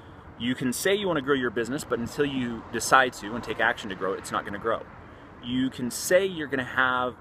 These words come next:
a marriage on fire, and until you decide to do that and take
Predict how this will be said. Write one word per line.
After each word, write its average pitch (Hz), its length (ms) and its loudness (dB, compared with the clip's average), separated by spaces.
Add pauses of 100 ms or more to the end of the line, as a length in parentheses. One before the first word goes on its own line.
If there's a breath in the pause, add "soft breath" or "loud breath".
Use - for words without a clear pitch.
a 104 80 -2
marriage 131 460 4
on 127 140 2
fire, 95 360 0 (600)
and 120 100 2
until 151 380 0
you 135 240 -4
decide 151 540 4
to 160 60 -6
do 113 220 -4
that 110 180 2
and 113 120 -6
take 113 160 0